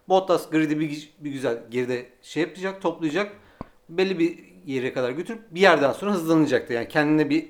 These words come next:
avantaj tabii ki sağlayacak. Yani sonuçta lider araç. O avantajı sağlamak ister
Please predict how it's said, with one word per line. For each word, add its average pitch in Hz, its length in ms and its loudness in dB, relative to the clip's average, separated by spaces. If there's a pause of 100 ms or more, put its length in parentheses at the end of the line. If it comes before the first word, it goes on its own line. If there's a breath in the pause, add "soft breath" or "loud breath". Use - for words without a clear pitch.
(140)
avantaj 135 440 0 (100)
tabii 185 180 4
ki - 60 -16
sağlayacak. 98 380 -2 (400 soft breath)
Yani 120 160 -4
sonuçta 139 360 -6
lider 156 300 6
araç. 92 360 -2 (180)
O 160 240 4
avantajı 143 460 2
sağlamak 143 460 0
ister - 300 -10